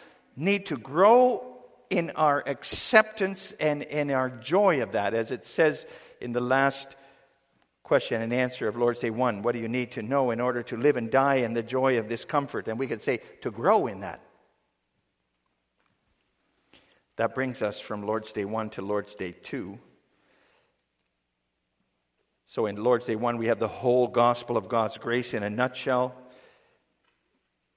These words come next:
But first we need to know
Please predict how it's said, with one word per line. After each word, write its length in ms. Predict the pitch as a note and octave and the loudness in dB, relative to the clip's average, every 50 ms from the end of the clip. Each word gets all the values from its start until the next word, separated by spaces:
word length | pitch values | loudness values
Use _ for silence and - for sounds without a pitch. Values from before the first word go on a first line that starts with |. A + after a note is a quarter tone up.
| _ _ _ _ _ _ _ _ _ _ _ _ _ _ _ _ _ _ _ _ _ _ - | _ _ _ _ _ _ _ _ _ _ _ _ _ _ _ _ _ _ _ _ _ _ -8
But 640 | B2 C3 C3+ B2+ - - - - - - - _ _ _ _ _ _ _ _ _ | -2 0 0 0 0 -4 -20 -20 -20 -20 -20 _ _ _ _ _ _ _ _ _
first 320 | - - - G#3 G#3 - - | -8 -4 -2 -2 -2 -2 -4
we 100 | F3+ D#3+ | -4 -4
need 220 | F3 F3 D#3+ - | -2 -4 -4 -6
to 80 | - D3 | -8 -6
know 520 | D#3+ E3+ D#3+ C#3+ C3 C3 C#3+ C3 - - | -4 -2 0 0 0 0 -2 -6 -10 -16